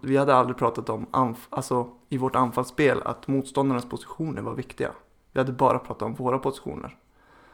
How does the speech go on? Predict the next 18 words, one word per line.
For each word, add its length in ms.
Ehm, 420
men 340
Puja 240
kommer 240
in 140
och 120
pratar 340
om 180
att 340
mellan 440
motståndarnas, 760
eh, 320
motståndarspelarnas 1000
försvarare 580
så 120
uppstår 340
det 80
hål. 340